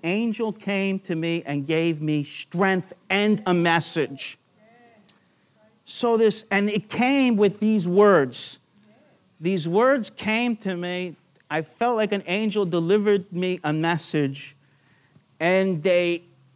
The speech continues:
strengthened me, uh, and, and I'm s-, I'm sharing based on that strength that the Lord gave me. So this is a new infographic entitled Love, Love. And let me read this to you.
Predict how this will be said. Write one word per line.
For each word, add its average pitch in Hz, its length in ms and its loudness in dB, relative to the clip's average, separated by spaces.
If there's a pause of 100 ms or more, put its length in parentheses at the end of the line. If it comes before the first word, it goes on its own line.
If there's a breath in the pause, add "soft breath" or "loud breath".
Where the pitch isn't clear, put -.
strengthened 220 880 -2
me, 202 480 0 (1040)
uh, 160 40 -2
and, 165 440 0
and 175 160 0
I'm 175 80 0
s-, 208 320 -6
I'm 175 140 2
sharing 214 540 -2
based 190 360 -2
on 165 160 -2
that 165 240 -4
strength 202 520 -6
that 156 160 -4
the 160 80 -2
Lord 160 360 -2
gave 151 340 -2
me. 139 260 -4 (880 soft breath)
So 208 340 2
this 196 300 0
is 247 180 0
a 220 500 4
new 233 220 0
infographic 190 920 -2 (140)
entitled 180 580 2
Love, 160 800 6
Love. 147 460 2
And 151 100 -4
let 170 120 -2
me 170 100 -2
read 160 320 -2
this 151 300 -4
to - 180 -4
you. 180 260 2